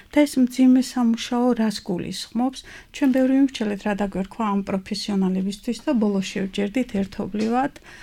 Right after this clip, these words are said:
რომ დამე-, დაგვერქვა სამედიცინო რეინჯერი. და შინაარსობრივად ზუსტად ის მოიცავს ადამიანებს, რომლებსაც ექნებათ სწრაფი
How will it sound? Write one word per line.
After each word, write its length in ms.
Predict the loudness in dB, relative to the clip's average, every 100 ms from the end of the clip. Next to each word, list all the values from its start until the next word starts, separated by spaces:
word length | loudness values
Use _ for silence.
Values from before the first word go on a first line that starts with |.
| -20 -18
რომ 200 | -4 0
დამე-, 380 | 0 0 -2 -2 -6
დაგვერქვა 540 | -6 -4 -4 -6 -6
სამედიცინო 880 | -6 -4 -2 -2 -4 -10 -4 -2 0
რეინჯერი. 680 | 0 0 0 -4 -8 -12 -14 -14 -10
და 140 | -8
შინაარსობრივად 800 | -2 2 2 2 -4 -4 -4 -4
ზუსტად 360 | -4 -8 -8 -10
ის 140 | -4
მოიცავს 640 | 0 2 2 0 -8 -6 -6 -8 -16 -20 -12
ადამიანებს, 1000 | -4 -2 2 4 6 4 0 0 -2 -8 -6
რომლებსაც 720 | 0 2 2 0 -2 -2 -2 -4 -18 -4
ექნებათ 760 | -4 -2 -4 -2 -4 -10 -12 -20 -20 -20
სწრაფი 760 | -16 -10 -2 2 2 0 -4